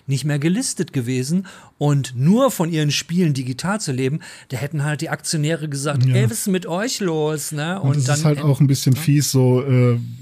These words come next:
Speaker 2: alles jetzt aufzusplitten für den Endnutzer in Origin und Uplay.
Speaker 1: Ja.
Speaker 2: Oder heißt ja mittlerweile auch schon wieder anders.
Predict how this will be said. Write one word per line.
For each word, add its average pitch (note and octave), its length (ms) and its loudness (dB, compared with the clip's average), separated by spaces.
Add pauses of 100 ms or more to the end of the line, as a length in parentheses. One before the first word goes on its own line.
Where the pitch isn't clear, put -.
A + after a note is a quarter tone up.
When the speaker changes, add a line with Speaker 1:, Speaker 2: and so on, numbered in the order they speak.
(380)
Speaker 2:
alles B2 380 -2
jetzt B2 140 -8
aufzusplitten C3 680 -6
für B2 140 -6
den A#2+ 180 -2
Endnutzer C3 520 -4
in A#2+ 120 -4
Origin B2 640 0
und A2+ 220 -4
Uplay. B2+ 680 -2
Speaker 1:
Ja. B2+ 120 -10 (220)
Speaker 2:
Oder A#2+ 380 2 (460)
heißt B2 180 0
ja B2 80 0
mittlerweile A#2+ 320 0
auch B2+ 100 -2
schon - 160 -6
wieder A#2 200 -2
anders. B2+ 360 -2